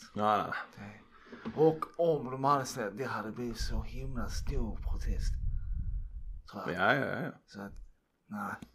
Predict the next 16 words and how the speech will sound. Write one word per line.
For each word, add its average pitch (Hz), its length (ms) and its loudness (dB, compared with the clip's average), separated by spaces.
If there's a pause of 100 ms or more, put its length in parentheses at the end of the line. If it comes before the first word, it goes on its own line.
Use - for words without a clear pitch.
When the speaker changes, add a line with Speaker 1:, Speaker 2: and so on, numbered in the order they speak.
(680)
Speaker 1:
Men 120 180 8
där 123 200 12
är 135 160 12
liksom 123 400 10
ett, - 260 4
eh, 123 220 8 (180)
om 127 140 8
man 104 140 2
kommer 117 400 6
ut 110 100 -6
så 120 80 6
är 117 60 6
det 110 60 2
ju 113 140 0
ett, - 200 -8
eh, 110 300 2